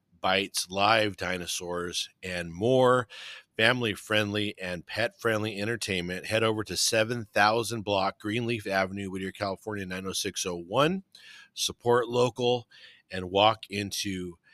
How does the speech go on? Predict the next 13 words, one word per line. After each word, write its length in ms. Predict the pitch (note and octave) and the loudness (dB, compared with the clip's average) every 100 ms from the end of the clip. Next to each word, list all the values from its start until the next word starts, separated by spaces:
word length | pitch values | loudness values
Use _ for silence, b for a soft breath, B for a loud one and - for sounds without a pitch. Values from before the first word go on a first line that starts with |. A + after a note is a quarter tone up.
| b b _ | b b _
a 140 | F#2 F2+ | -6 -6
past 640 | - - F2 F#2 F#2 - | -6 -2 0 2 -2 -6
world 600 | F#2 G#2 F#2+ F2 E2 - _ _ _ - | -6 -2 -2 -2 -8 -12 _ _ _ -10
of 200 | F2+ F2 | -10 -4
dinosaurs. 680 | F#2+ G2 F2+ - D#2+ C2 - | 0 0 0 -4 -6 -6 -2
So, 380 | G2+ F#2 F2+ F2+ | -2 -2 -4 -4
uh, 240 | F2 F2 | -4 -6
if 140 | - A2 | -8 -4
you 140 | A2 | 0
have 440 | A2 G#2+ A2 F#2+ - B B B B - | 4 4 2 -2 -14 B B B B -2
some 220 | B2+ G#2+ | 0 2
time 320 | A#2+ A#2+ A2+ | 2 2 2
tonight 440 | - B2 B2 B2 | 0 2 2 0